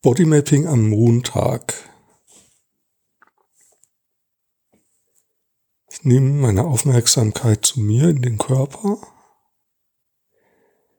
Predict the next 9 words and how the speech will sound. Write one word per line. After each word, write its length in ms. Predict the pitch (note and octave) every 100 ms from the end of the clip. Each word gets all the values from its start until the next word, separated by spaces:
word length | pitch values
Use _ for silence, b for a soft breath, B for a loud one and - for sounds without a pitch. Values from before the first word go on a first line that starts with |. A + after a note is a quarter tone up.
| _ _ _ _
Ja, 160 | D3 A#2+
und 160 | A2+
merke 280 | A2+ A#2 -
irgendwie 300 | D#3+ B2+ A#2+
sowas 460 | A#2+ C3+ A#2 A2+ C3
wie 120 | A#2+
so 200 | A2 B2
eine 280 | A#2 - -
Atemlosigkeit. 1700 | A2+ B2 - B2 A2 C3+ D3+ - D3 - - B2+ D3+ - - - -